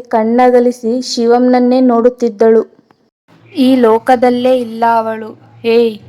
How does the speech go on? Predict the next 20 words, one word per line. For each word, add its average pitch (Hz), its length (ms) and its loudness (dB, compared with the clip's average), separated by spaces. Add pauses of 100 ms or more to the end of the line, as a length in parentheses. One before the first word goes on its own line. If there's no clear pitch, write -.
ಈ 240 120 -6
ಥರ 233 260 -2
ಹಗಲುಗನಸು 233 840 -2
ಕಾಣೋದು 220 600 -2
ಕಮ್ಮಿ 220 360 -6
ಮಾಡು 220 320 -4
ಸ್ವಲ್ಪ. 208 380 -6 (760)
ನಾನು 220 340 -2
ರೆಡಿಯಾಗ್ಬೇಕು, 220 880 -2
ಹೋಗ್ತೀನಿ. 208 600 -6 (520)
ಗಂಗಾನ 233 480 0 (100)
ಬರೋಕೆ 226 500 0
ಹೇಳ್ತೀನಿ" 220 600 -6 (120)
ಎಂದು 220 320 -4
ಹೇಳಿ 214 400 -2
ಹೊರಟ 214 380 -2
ಶಿವಂನನ್ನೇ 220 800 -8
ನೋಡುತ್ತಾ 214 580 -6 (540)
ಆ 208 180 0
ನಗು 208 420 -4